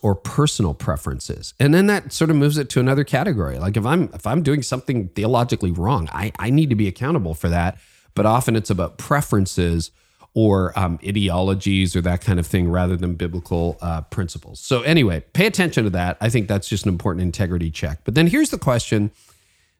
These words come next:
that I found super, super helpful. So this is true whether there's a biblical argument in what they're saying or whether there isn't, but this question is powerful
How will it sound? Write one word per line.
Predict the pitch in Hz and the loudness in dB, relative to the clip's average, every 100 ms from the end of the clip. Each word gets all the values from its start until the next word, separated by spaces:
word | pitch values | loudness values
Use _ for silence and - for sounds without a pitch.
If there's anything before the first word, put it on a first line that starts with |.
| - | -6
that | 113 120 | 0 4
I | 113 | 2
found | - 113 104 101 - | 2 2 2 0 -4
super, | - - 127 - | -8 0 0 2
super | 98 - 90 85 | 0 0 0 0
helpful. | 80 60 - - | -2 -6 -8 -12
So | - - | -4 2
this | 113 135 - | 4 4 2
is | 123 | 0
true | - 120 98 | 0 2 2
whether | 76 82 90 107 147 | 2 0 2 2 4
there's | 151 151 | 4 2
a | 143 | 2
biblical | 147 147 151 | 2 0 0
argument | 135 131 139 139 139 | 0 0 2 2 2
in | |
what | 135 | 0
they're | 135 135 | 0 -2
saying | - 123 143 | 0 2 2
or | 139 98 | 2 2
whether | 98 95 | 4 4
there | 90 85 | 2 0
isn't, | 104 110 92 80 | 2 2 4 0
but | - 85 | -2 -2
this | 131 | -2
question | - 113 104 95 | 2 0 2 2
is | 82 | 0
powerful | - 80 82 - 78 - | -2 -2 -2 -2 -4 -6